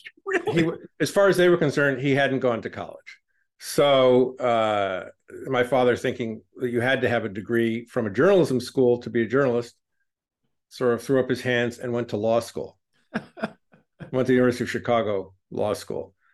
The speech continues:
Speaker 2: And
Speaker 1: Which
Speaker 2: that is
Speaker 1: did
Speaker 2: one of
Speaker 1: recognize the degree. <laughs>
Speaker 2: Yes. And, and, and of course, that was one of those great forks in the road,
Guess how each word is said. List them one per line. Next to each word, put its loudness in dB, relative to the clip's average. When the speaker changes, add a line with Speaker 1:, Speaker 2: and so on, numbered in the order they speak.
Speaker 2:
And -2
Speaker 1:
Which 2
Speaker 2:
that 4
is 6
Speaker 1:
did 2
Speaker 2:
one 4
of 0
Speaker 1:
recognize 0
the -2
degree. -4
<laughs> -10
Speaker 2:
Yes. 2
And, -6
and, 0
and 0
of 2
course, -2
that 2
was -6
one -2
of -4
those -2
great -2
forks -6
in -6
the -6
road, -2